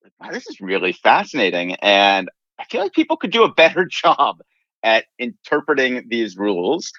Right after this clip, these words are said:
So I had this notion of, like, what would happen if we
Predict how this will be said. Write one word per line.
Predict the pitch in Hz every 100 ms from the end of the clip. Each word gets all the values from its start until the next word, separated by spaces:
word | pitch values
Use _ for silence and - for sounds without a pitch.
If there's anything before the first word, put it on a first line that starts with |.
| - - - _
So | -
I | 131
had | 151
this | 175
notion | 175 262 123
of, | 92 -
like, | 107
what | 165
would | 285
happen | - 190 226 139 127 120
if | 135 127 _ _
we | 131 131 123 123